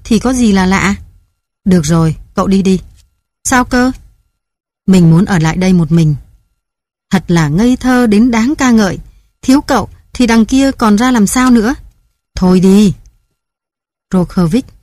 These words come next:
tóm lấy tay Vanderma. Van đi, nghe tớ nói đây. Nếu như cậu yêu mến tớ và muốn trả miếng Bucky thì nên trở lại, không làm gì hắn cả.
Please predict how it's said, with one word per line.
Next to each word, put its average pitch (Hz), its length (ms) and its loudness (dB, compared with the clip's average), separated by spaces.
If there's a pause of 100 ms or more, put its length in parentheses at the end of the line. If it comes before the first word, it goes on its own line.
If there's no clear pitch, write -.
tóm 180 220 0
lấy 220 120 0
tay 185 260 -4
Vanderma. 175 540 -2 (500)
Van 175 220 2
đi, 180 300 2 (560)
nghe 185 260 2
tớ 180 140 2
nói 190 160 2
đây. 196 220 0 (680)
Nếu 214 200 6
như 277 180 4
cậu 196 240 -2
yêu 262 240 0
mến 233 220 4
tớ 233 340 -2 (140)
và 170 320 0
muốn 185 220 2
trả 170 280 -2
miếng 185 340 2 (140)
Bucky 226 500 -2 (420)
thì 175 340 2
nên 185 180 2
trở 160 180 -2
lại, 147 280 -6 (400)
không 302 120 2
làm 196 180 2
gì 170 200 0
hắn 165 240 -2
cả. 165 300 -4